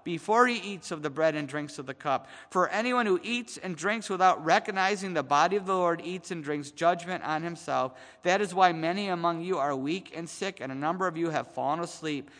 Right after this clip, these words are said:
But if we judged ourselves, we would not come under judgment. When we are judged by the Lord, we are being disciplined so that we will be, not be condemned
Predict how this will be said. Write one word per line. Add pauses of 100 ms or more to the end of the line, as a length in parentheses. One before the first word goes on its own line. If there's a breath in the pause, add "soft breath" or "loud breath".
(200 loud breath)
But
if
we
judged
ourselves, (160 loud breath)
we
would
not
come
under
judgment. (280 loud breath)
When
we
are
judged
by
the
Lord,
we
are
being (200)
disciplined
so
that
we
will
be,
not
be
condemned